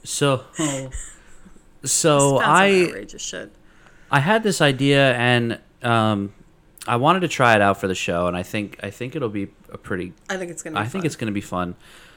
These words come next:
Speaker 1: Um,
Speaker 2: 'Cause I don't feel like people know about a lot of these things.
Speaker 1: So our world today has been so crazy,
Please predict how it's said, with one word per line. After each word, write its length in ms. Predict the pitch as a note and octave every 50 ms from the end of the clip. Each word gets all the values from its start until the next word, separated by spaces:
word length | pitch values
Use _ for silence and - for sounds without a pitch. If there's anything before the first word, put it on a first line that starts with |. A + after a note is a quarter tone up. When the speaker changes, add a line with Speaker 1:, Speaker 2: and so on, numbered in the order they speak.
| - _ _ _
Speaker 1:
Um, 360 | - A2+ A2 - G3+ G2 -
Speaker 2:
'Cause 120 | - F#3+ -
I 60 | B3
don't 160 | C#4 D#4 D#4+
feel 120 | D#4 D4 C4+
like 140 | B3+ A#3+
people 240 | B3+ - A#3+ - G#3
know 180 | G3+ G3 G3 F#3+
about 240 | F#3+ F3+ F3 F3 F3
a 20 |
lot 200 | F3 E3+ E3+ E3
of 80 | F3 E3
these 360 | E3 D#3+ D#3 D#3+ D#3+ - - - _ _ _ _ _ _ _ _ _ _ _ _ _
things. 460 | - G3+ F#3 - - - - - - _
Speaker 1:
So 520 | - - - - D#3+ C#3+ D3+ D3+ C#3+ - - - _
our 180 | - C#3+ F3+ G#3+
world 380 | G#3+ D3+ C#3+ D3+ D#3+ D#3+ D#3 D#3
today 300 | - C3 A#2+ A#2 A#2 A#2
has 160 | A2+ A2 A2
been 400 | A#2 A#2 A2 G#2+ G#2+ G#2+ G#2+ G2 -
so 440 | - - - - A#2 A2 G#2+ G#2+
crazy, 720 | G#2 - - A2+ G#2+ G#2 G2+ G2+ G#2 G2+ G2 G2 G2 G2+